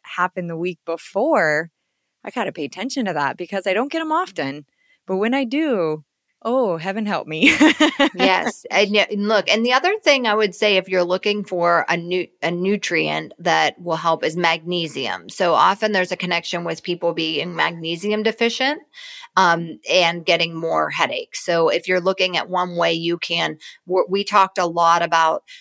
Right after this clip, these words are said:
Speaker 2: eliminating, but that's looking for foods with magnesium in them. Um, magnesium's a relaxing mineral too. So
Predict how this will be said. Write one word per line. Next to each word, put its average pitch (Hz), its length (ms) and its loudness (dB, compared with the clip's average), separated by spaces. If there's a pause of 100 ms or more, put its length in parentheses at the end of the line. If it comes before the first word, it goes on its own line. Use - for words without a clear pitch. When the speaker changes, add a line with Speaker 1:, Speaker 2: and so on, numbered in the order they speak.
(120)
Speaker 2:
eliminating, 208 920 0
but 180 280 4
that's 170 420 0
looking 180 320 -2
for 170 160 -2
foods 165 460 -4
with 165 200 -2
magnesium 165 760 -2
in 214 160 -2
them. 247 400 -2 (100)
Um, 160 380 2
magnesium's 175 560 0
a 180 80 2
relaxing 165 540 0
mineral 170 420 0
too. 180 380 -2
So 165 440 2